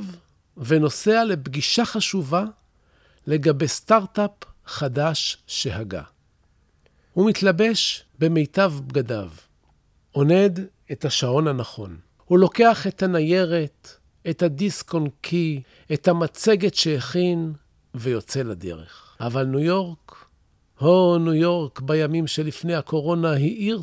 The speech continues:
צפופת חנייה, הרבה, הרבה יותר מתל אביב. השעה עשר בבוקר, והבחור שלנו, שאמורה להתרחש הפגישה שלו ממש עכשיו, מחפש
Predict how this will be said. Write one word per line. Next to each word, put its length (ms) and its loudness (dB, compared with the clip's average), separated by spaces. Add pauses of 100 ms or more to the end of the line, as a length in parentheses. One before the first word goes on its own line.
צפופת 680 -2
חנייה, 560 -6 (420)
הרבה, 680 2
הרבה 360 0
יותר 400 0
מתל 340 -4
אביב. 300 -10 (760)
השעה 420 6 (120)
עשר 320 2
בבוקר, 640 0 (500)
והבחור 640 -2
שלנו, 580 -4 (680)
שאמורה 600 -2
להתרחש 560 -4
הפגישה 460 -6
שלו 280 -4
ממש 500 -6
עכשיו, 480 -6 (880)
מחפש 880 -8